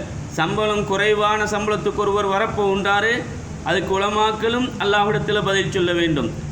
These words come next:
"முப்பதினாயிரம் சம்பளத்துக்கு இருக்கின்றார், இருபதினாயிரத்துக்கு ஒருவர் கிடைத்து விட்டார், எனவே எங்களுக்கு பத்தாயிரம் ரூபா ஒவ்வொரு மாதம் மீதமாக போகின்றது" என்று நினைத்து உடனடியாக அவரை என்ன செய்கின்றார்கள்? கடமையிலிருந்து நிறுத்துகின்றார்கள்.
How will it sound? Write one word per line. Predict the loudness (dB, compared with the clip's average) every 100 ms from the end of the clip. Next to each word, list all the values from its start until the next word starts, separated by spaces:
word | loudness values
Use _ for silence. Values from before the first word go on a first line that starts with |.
| -8 -2
"முப்பதினாயிரம் | -2 0 0 2 2 2 0 0
சம்பளத்துக்கு | -2 0 0 0 0 0
இருக்கின்றார், | -2 0 0 2 0 0 -6 -6
இருபதினாயிரத்துக்கு | -2 0 2 2 2 2 2 0 -2
ஒருவர் | 0 2 2 0 -2 -2
கிடைத்து | 2 2 2 2
விட்டார், | 0 0 0 0
எனவே | 0 0 2 2 0 -6 -6
எங்களுக்கு | -4 0 0 0 -2
பத்தாயிரம் | -2 -4 0 2 2 2 0
ரூபா | 0 2
ஒவ்வொரு | 2 2 2 2
மாதம் | 2 2 2 0 0
மீதமாக | 0 0 2 2 2 0
போகின்றது" | 0 2 2 2 2
என்று | 2 0 0
நினைத்து | 2 0 0 0 0 -2 -6 -4
உடனடியாக | 0 2 2 2 0 0 2 2 2 0
அவரை | 2 2 4 2 2 0 -2 -2
என்ன | 0 0
செய்கின்றார்கள்? | 0 0 0 0 2 2 0
கடமையிலிருந்து | 0 0 0 2 2 2 0 0
நிறுத்துகின்றார்கள். | 0 0 0 0 2 2 2 2 0 -2